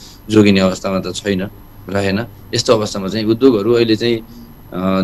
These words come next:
धेरै हदसम्म चाहिँ एउटा ब्यालेन्स मिलाएर मात्रै चलेका छन् केही उद्योगहरू,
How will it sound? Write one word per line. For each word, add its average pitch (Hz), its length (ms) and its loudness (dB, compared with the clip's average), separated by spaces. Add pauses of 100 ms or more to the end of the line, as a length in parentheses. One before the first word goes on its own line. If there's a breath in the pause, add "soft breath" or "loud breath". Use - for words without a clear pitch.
धेरै 117 200 6
हदसम्म - 580 2
चाहिँ 117 360 -2 (360)
एउटा 107 320 0 (1120)
ब्यालेन्स 123 340 6
मिलाएर 117 300 4
मात्रै 117 320 0
चलेका 110 420 0
छन् 147 260 -6
केही 110 240 0
उद्योगहरू, 98 380 -2